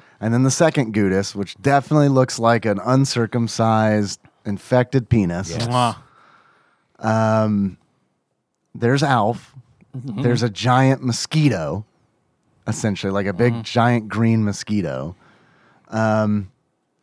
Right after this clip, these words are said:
Speaker 1: Gamera's in the game. No, just kidding. That would be
Speaker 3: <laughs>
Speaker 1: pretty, uh, nice, actually. Um, I didn't, I don't know,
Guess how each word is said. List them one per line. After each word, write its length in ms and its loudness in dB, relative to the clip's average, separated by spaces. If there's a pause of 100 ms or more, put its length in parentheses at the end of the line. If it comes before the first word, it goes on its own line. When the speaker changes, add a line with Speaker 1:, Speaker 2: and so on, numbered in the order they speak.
(120)
Speaker 1:
Gamera's 600 0
in 80 -4
the 80 -6
game. 440 -6
No, 220 2
just 220 -4
kidding. 420 -12
That 160 -4
would 100 -4
be 120 -4
Speaker 3:
<laughs> 0 -
Speaker 1:
pretty, 300 -4 (120)
uh, 80 -8
nice, 300 -4
actually. 400 -8 (680)
Um, 480 0 (600)
I 80 4
didn't, 200 -2
I 100 2
don't 100 -8
know, 220 -6